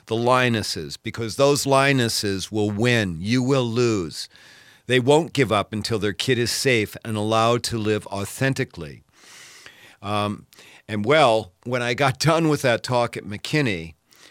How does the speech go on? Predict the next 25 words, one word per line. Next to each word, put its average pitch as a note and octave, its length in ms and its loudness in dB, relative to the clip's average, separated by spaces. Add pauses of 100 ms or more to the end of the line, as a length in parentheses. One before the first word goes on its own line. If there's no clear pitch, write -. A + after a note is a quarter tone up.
(340)
um, G#2+ 540 -2 (520)
you B2+ 80 -2
know, A#2 160 2
people C3+ 320 0
started A#2+ 360 0
to A2 60 -6
come A2+ 260 -2
up A2 160 -2
and A2 140 -4
line A2+ 240 0
up, - 260 -6 (140)
uh, G2+ 360 -2
to - 180 -10
talk B2+ 300 0
to - 120 -8
me G#2 180 -2
afterwards, F#2 760 -4
and G#2 440 -6
I G#2+ 180 -6
always B2+ 400 0
appreciate A2+ 560 -4
when F#2+ 140 -6
they F#2+ 120 -4
do D3 240 0
that. E2+ 320 -4